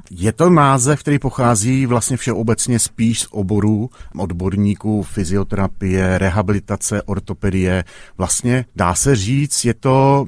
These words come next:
náhled na lidské tělo, jak se lidské tělo pohybuje v prostoru a jaký vliv mají vnější vlivy na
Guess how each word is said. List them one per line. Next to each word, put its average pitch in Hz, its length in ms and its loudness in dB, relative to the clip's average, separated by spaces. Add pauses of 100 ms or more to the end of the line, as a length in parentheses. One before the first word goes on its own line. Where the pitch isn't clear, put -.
(160)
náhled 131 600 2
na 127 100 2
lidské 120 380 0
tělo, 101 340 -2
jak 104 140 0
se - 100 -2
lidské 107 360 -2
tělo 101 360 -4
pohybuje 98 520 -2
v - 80 -14
prostoru 82 680 -2 (220)
a 90 140 -2
jaký 98 320 0
vliv 104 400 -2
mají 98 320 2
vnější 98 460 0
vlivy 92 560 0
na 95 360 -2